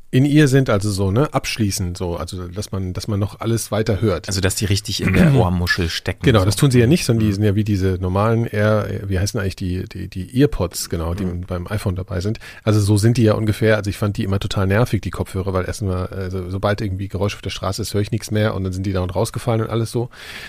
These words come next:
Speaker 1: So, aber eben mittlerweile finde ich dieses Feature, ich finde es eigentlich ein Feature mittlerweile fast, dass man weiterhin alles hört. Weil, auch wenn sie blöd aussehen, kannst du sie die ganze Zeit drin halten lassen. Du spürst sie dadurch kaum und du kannst dich unterhalten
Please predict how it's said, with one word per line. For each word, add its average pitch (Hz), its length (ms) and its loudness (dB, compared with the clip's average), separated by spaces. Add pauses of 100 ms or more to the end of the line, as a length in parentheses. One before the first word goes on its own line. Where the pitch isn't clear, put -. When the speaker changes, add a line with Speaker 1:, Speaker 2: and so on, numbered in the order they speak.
(100)
Speaker 1:
So, 123 180 4
aber 110 240 2
eben 135 140 2
mittlerweile 120 400 4
finde 135 220 4
ich - 80 -6
dieses 107 320 -2
Feature, - 600 -2
ich - 80 -6
finde 139 120 -6
es - 60 2
eigentlich 104 200 -2
ein - 60 -10
Feature 175 420 0
mittlerweile 87 440 -2
fast, - 300 -6
dass - 140 -4
man 107 180 0
weiterhin 120 400 2
alles 107 320 0
hört. 107 300 2 (340)
Weil, 107 480 4 (160)
auch 92 120 -2
wenn 101 100 2
sie 95 60 -2
blöd 98 280 -2
aussehen, 143 400 4
kannst 113 260 0
du 104 40 -6
sie 95 80 -4
die 92 120 -4
ganze 127 220 2
Zeit 90 200 2
drin 175 380 2
halten - 360 -12 (180)
lassen. 104 440 -2 (460)
Du 107 100 -2
spürst - 420 2
sie 113 80 2
dadurch 92 340 -2
kaum 107 380 -2 (160)
und 156 220 2
du 180 60 2
kannst - 220 2
dich 113 120 -2
unterhalten 107 640 0